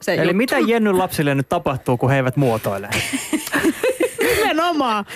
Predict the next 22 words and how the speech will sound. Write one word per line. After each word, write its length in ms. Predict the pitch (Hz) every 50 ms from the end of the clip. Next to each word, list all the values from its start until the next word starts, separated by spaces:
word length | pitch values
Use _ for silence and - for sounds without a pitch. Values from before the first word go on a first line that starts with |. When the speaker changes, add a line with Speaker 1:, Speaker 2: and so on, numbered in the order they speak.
| - - -
Speaker 1:
Kerro. 100 | - -
Speaker 3:
Onko 120 | - - -
Speaker 1:
Ne 60 | -
pitää 100 | 440 415
Speaker 3:
teillä 140 | 403 - 427 453
Speaker 1:
tuoda, 180 | 415 392 339
ne 140 | - 285 -
pitää 160 | - - 277
Speaker 3:
menetettyjä 80 | 262 262
Speaker 1:
tuoda, 200 | 202 262 262 262
Speaker 3:
tapauksia? 420 | - 262 220 202 196 196 202 202
Speaker 1:
ei, 240 | 220 220 - 233 233
ne 120 | 226 208 214
voidaan 260 | 233 233 226 214 190
tuoda 180 | 208 214 214
meidän 260 | 226 220 196 196 190 185
workshopeille. 760 | 185 185 185 185 - - 170 165 - 185 170 170 - - 185
Ne 80 | 190
me 100 | 190 185
voidaan, 320 | 190 202 202 190 185 190 208
me 120 | 226 220 214
voidaan 400 | 220 214 208 208 190 196 247